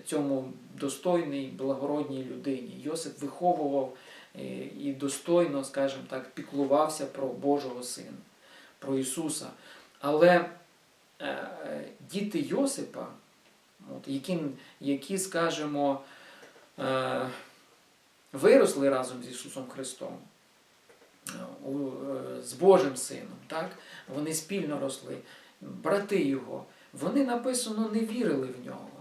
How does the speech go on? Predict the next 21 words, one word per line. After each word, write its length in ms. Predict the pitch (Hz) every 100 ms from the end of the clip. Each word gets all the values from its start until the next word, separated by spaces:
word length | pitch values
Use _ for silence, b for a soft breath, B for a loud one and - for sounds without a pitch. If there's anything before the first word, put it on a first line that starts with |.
| - _ _ 147
Вони 240 | 170 202
скептично 720 | - 226 214 262 254 - 151
доставились 920 | 139 143 - 190 202 160 147 143 127
до 640 | 156 151 151 143 139 151 - 180
того, 300 | - 214 151
що 220 | - 156
вч-, 280 | 135 - - - -
навчав, 680 | 147 131 - 160 156 143 B B B -
до 100 | 151
його 260 | 175 220
прикладу. 800 | - 160 160 - 143 139 135 131 131 B B B -
От, 360 | 147 143 -
е, 360 | 143 135 143 143 -
вони 320 | 143 165 226 226
досить 540 | 160 233 226 196 -
так, 340 | 196 190 185 - - -
м, 60 | - - - - - -
прийшли 480 | 180 180 - 214 220
тоді 480 | 165 131 131 156 151 -
і, 200 | 165 156 - 147
знаєте, 520 | 143 170 160 160